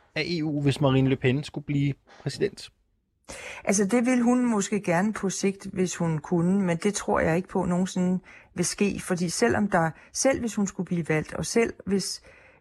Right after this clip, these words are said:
Speaker 2: øh, der er tilpas mange, der har stemt på hende, så er det ikke sikkert, at de mennesker samtidig vil ud af E U.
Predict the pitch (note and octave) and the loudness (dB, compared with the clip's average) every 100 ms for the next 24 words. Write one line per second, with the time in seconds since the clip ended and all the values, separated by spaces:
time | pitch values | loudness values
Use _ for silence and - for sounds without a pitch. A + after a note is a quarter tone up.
0 | - F3+ E3+ E3+ E3 F3+ - F#3 G#3+ F#3 | 0 0 2 0 0 -2 0 0 0 0
1 | D3 D#3+ F#3+ F#3 E3 D3+ - A3 - F#3 | 0 2 0 0 -2 -2 0 -2 0 0
2 | F3 E3+ G3+ F#3+ F#3+ G3+ - F#3 F#3 F3+ | 2 0 0 2 2 0 -2 -2 -2 -2
3 | F#3+ F3+ E3+ F3 F#3+ - D#3+ E3 - - | 0 2 0 0 -2 0 0 0 -2 -2
4 | C2 - - - - F3 F#3+ F3+ F#3+ D#3+ | -2 -6 -10 -20 -6 0 2 2 2 2
5 | D3+ C#3+ C3+ | 0 -2 -4